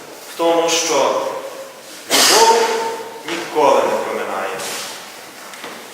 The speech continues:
Ні вітер, ні сонце, ні спека, ніхто і ніщо не може її знищити.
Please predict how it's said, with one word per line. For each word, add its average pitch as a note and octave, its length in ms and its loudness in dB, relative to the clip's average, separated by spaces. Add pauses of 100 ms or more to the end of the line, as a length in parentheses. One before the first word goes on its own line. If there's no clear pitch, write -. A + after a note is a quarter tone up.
(340)
Ні E3+ 160 2
вітер, E3 500 4 (680)
ні G3 220 0
сонце, E3+ 580 4 (140)
ні - 80 0
спека, - 800 6 (640)
ніхто G3 680 6
і A#2 120 2
ніщо A2 420 2 (760)
не E3 80 -4
може D#3 280 0 (180)
її A2+ 120 -6
знищити. - 520 -6